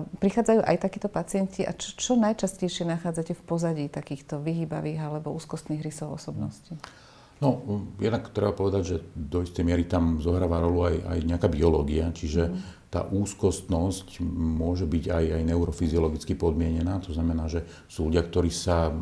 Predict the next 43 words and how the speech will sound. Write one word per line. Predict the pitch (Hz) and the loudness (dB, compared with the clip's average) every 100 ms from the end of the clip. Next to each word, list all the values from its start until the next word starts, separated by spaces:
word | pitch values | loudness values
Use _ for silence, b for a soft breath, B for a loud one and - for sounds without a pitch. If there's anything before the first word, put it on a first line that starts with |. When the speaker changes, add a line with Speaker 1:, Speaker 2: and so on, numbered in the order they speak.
| - | -2
Speaker 2:
aj | 85 85 | 2 6
rodia | 85 85 80 | 6 6 2
s | 78 | 0
akousi | 80 78 - - | -2 -4 -4 -4
citlivejšou | 80 92 76 78 - 82 | -4 0 0 0 0 -4
tou, | 76 82 76 B B B - | 0 -2 -2 B B B 0
tou | 180 | 4
Speaker 1:
Nervovou | 180 85 | 6 6
Speaker 2:
výbavou, | 82 85 82 80 | 4 4 4 4
Speaker 1:
sústavou, | 90 85 | 2 0
Speaker 2:
tou | 85 85 | -2 0
nervovou | 85 85 87 | 0 0 0
Speaker 1:
presne. | 87 | -4
Speaker 2:
sústavou. | 85 95 92 107 | -4 0 2 2
Speaker 1:
Mhm, | 123 | 0
mhm. | 196 214 B B | -4 -8 B B
Speaker 2:
A | - 92 90 90 90 92 87 85 | -4 0 4 4 2 0 -2 -4
to | - | 0
je | 92 78 | 2 2
jedna | 82 98 | 0 0
časť. | 110 98 | 2 2
A | 85 | 4
druhá | 101 107 | 4 4
časť | 107 98 | 4 2
je | |
ale | 104 98 | 4 4
tá, | 104 98 | 4 0
že | 95 | 0
teda | 95 98 101 | 0 0 0
tí | |
ľudia | 98 95 87 - | 0 0 0 -2
často | 95 - 87 | -4 -2 -2
získavajú | 87 - 95 90 85 | -2 -2 2 2 2
dobrý, | 87 90 90 85 | 2 2 2 0
teda | 85 90 85 | 0 0 0
v | - - - | -6 -20 -2
tomto | 87 87 | 0 2
prípade | 87 85 85 | 2 4 4
sme | 87 | 2
povedali, | 92 87 85 | 2 2 2
že | 87 | 2
zlý | 92 87 | 2 2
tréning. | - 92 87 85 | 4 4 4 2